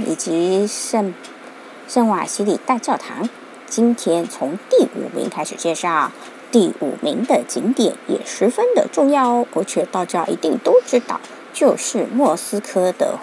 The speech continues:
红场。红场还有克里姆林，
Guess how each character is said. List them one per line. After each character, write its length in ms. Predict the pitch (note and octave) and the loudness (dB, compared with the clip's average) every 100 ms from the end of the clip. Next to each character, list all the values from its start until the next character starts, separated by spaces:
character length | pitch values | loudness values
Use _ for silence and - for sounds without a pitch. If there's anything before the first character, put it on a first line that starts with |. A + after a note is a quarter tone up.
| - | -6
红 220 | A#3+ E4 | 2 2
场。 440 | - - - - C#4 - - - - - - | 2 -2 -6 -4 -4 -6 -18 -20 -20 -16 -6
红 280 | G3 C4 | 0 0
场 280 | A4 E4 G3+ - - - | 0 -2 -4 -8 -16 -10
还 200 | D3 E3 | -4 0
有 180 | - - | 2 0
克 180 | - D#4 | 0 2
里 140 | E3 | 4
姆 160 | F#3+ D3 | 2 2
林， 260 | D3+ E3+ | 2 0